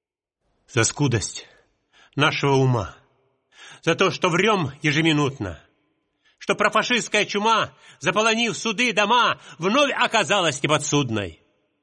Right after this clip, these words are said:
Мы павших в битвах, имена, возвысивших России славу,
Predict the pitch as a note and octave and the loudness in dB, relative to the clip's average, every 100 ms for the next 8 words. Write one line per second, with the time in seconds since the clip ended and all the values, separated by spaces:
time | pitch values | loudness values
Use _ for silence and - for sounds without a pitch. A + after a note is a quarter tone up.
0 | _ _ _ _ _ _ _ _ _ _ | _ _ _ _ _ _ _ _ _ _
1 | _ _ _ _ _ _ - G#2 - C#3 | _ _ _ _ _ _ -6 -2 0 0
2 | - - - F#2 B2 C3 F#2 - - - | -2 -12 -10 0 0 0 -12 -14 -18 -20
3 | _ _ _ _ _ _ _ _ _ _ | _ _ _ _ _ _ _ _ _ _
4 | _ A#2+ A2 A#2 C#3+ F#2+ - _ _ _ | _ -2 0 2 2 -2 -12 _ _ _
5 | _ _ _ _ _ _ _ _ _ - | _ _ _ _ _ _ _ _ _ -8
6 | C3 C3+ A#2 F3+ E3+ - E3 E3 D#3 F#3 | -2 0 2 2 2 0 -2 -2 -2 0
7 | D#3+ C#3+ D#3 F#3 C#3 G2 | 0 0 0 0 0 -4